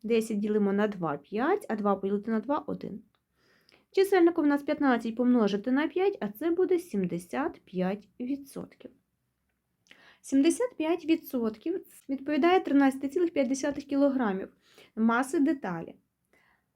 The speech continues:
Але нам потрібно дізнатися, на скільки відсотків зменшилась маса деталі. Щоб дізнатись, на скільки зменшилась, ми від ста відсотків віднімаємо сімдесят п'ять відсотків.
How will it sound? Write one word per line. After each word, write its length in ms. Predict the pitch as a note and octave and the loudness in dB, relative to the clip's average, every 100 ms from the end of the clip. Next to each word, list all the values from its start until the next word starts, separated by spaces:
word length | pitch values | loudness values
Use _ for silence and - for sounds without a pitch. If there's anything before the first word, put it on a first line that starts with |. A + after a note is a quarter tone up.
| _ _ _ _ _ | _ _ _ _ _
Але 260 | G#3+ A#3 B4+ | -2 0 0
нам 140 | C5+ | -2
потрібно 320 | - A4+ A4 | 2 4 6
дізнатися, 540 | A4 G#4 G#4 A4 G#4 G#4+ | 6 6 4 2 2 2
на 240 | G#4+ A4 | 4 2
скільки 560 | G#4 - A4+ F#4+ B3 A#3 | 0 -6 0 2 2 0
відсотків 420 | A3+ A#3+ A#3 A3+ | 0 -2 -4 -4
зменшилась 560 | A3+ A#3 F3 - A3+ B3 | 0 0 0 -2 -6 -2
маса 300 | A3 G#3 A3 | -4 -2 -4
деталі. 520 | A#3+ C#4 G#3+ E3+ - _ _ - | -4 -4 -4 -4 -8 _ _ -8
Щоб 200 | E4+ C4+ | -4 0
дізнатись, 540 | D#4+ D#4+ A#3 G#3 G3+ | 0 0 0 -4 -6
на 240 | D#4 C#4+ | 0 0
скільки 500 | A3+ - - A#3 - | 0 -4 -6 -6 -8
зменшилась, 680 | F3+ G3 F#3 F3+ F3+ C4 C#4 | -8 -4 -2 -4 -4 -6 -6
ми 200 | D#4+ D#4+ | 0 4
від 540 | G#4 G#4+ B3+ C4 C#4 - _ _ _ _ _ _ | 4 4 2 0 -2 -6 _ _ _ _ _ _
ста 400 | - - E4+ G4+ | -20 -6 0 0
відсотків 840 | D4+ F#3 - - F3+ E3+ - D#4 F#4+ _ _ A3 | 0 -2 -6 -8 -6 -6 -8 -10 -12 _ _ -8
віднімаємо 840 | A3 F3+ F3 F3 G#3+ G4 A4+ A4+ | -4 0 2 2 0 -2 -2 -2
сімдесят 760 | A4+ - F3 E3+ E3+ F4 G#4+ - | -4 -4 -4 -4 -6 -6 -8 -8
п'ять 360 | - B3+ E4+ G#3+ | -8 -6 -4 -8
відсотків. 640 | G#3 - F#3 F3+ - | -12 -10 -12 -12 -14